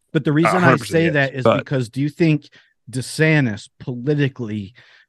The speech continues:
Speaker 1: do you think there's some sort of ego that would be like, "I wanna be the top dog or nothing"?
Speaker 2: I don't think so. I, I don't think, I don't, I don't think as badly as some people do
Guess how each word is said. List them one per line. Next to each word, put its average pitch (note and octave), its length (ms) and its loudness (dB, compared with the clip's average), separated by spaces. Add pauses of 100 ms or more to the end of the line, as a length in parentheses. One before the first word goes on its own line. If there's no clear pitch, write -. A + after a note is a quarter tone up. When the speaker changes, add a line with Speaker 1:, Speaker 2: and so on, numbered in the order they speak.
(220)
Speaker 1:
do B2+ 80 2
you D3 180 6
think D3+ 460 4
there's B2+ 260 -2
some C#3+ 180 4
sort C#3+ 280 2
of A#2+ 140 2
ego C3 420 2
that A#2 180 0
would A2+ 140 -8
be A#2+ 160 -2
like, A2+ 320 -4
"I B2+ 80 -4
wanna A#2+ 220 0
be A#2+ 120 -4
the A2 140 -6
top B2+ 340 -6
dog A#2 400 0
or G2+ 140 -4
nothing"? G2+ 480 -4 (1000)
Speaker 2:
I B3 140 2
don't D4+ 180 0
think A2+ 220 0
so. G2 340 -8
I, D3 160 2
I C#3+ 120 2
don't E3 200 0
think, D3 240 -2
I D#3 60 4
don't, E3+ 260 2
I D3+ 80 4
don't E3+ 160 0
think E3 140 -2
as B2+ 100 -4
badly B2 380 0
as G2+ 100 -6
some A#2 220 -4
people G2 240 -6
do F#2 360 -4